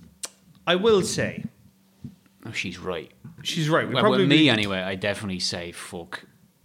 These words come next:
Speaker 2: a lot.
Speaker 1: Yeah, I do too.
Speaker 2: But it's,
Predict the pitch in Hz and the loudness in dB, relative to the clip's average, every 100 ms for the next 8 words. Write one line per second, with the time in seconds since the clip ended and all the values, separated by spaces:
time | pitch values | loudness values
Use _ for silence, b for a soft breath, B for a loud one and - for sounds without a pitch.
0 | - - - 139 170 175 156 - _ 165 | -8 -6 -2 -2 -2 -6 -8 -12 _ 0
1 | 151 110 160 156 131 123 - - 156 151 | 0 2 2 2 0 -4 -4 2 4 4
2 | - | 0